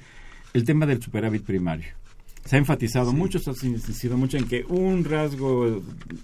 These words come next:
Speaker 1: característico de este presupuesto es que se va a retomar el superávit primario que es un balance que introdujo el, el secretario de Hacienda, Pedro Aspe, en algún momento para poder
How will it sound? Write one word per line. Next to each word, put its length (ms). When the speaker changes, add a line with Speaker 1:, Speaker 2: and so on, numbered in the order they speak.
Speaker 1:
característico 800
de 80
este 140
presupuesto 480
es 60
que 100
se 120
va 120
a 20
retomar 540
el 100
superávit 540
primario 580
que 100
es 100
un 120
balance 520
que 100
introdujo 640
el, 260
el 220
secretario 380
de 40
Hacienda, 300
Pedro 360
Aspe, 300
en 100
algún 200
momento 460
para 220
poder 340